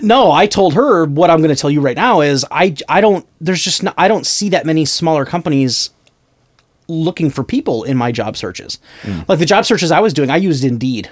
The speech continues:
Speaker 1: is what I do all my job searching through.
Speaker 2: Indeed.
Speaker 1: I love Indeed. I think it's great. And that's what I did all my searching through. And, uh, it always would, it would always come up with these big companies. And it's like, and, and,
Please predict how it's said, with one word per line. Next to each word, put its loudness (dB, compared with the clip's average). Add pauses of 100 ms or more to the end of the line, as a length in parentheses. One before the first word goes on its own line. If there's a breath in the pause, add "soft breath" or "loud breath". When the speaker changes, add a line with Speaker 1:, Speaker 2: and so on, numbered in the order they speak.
(100)
Speaker 1:
is -8
what -2
I 0
do -2
all 0
my -2
job -6
searching -6
through. 0
Speaker 2:
Indeed. -4
Speaker 1:
I 2
love 2
Indeed. -6
I -2
think -2
it's -10
great. -6 (800 soft breath)
And 0
that's 2
what 4
I 4
did 2
all 4
my 0
searching -4
through. -6 (160)
And, 0
uh, -2
it 0
always 2
would, 0
it 0
would 4
always 2
come -4
up -2
with -6
these -4
big -4
companies. -6
And -6
it's -10
like, -6 (460 loud breath)
and, 2
and, 0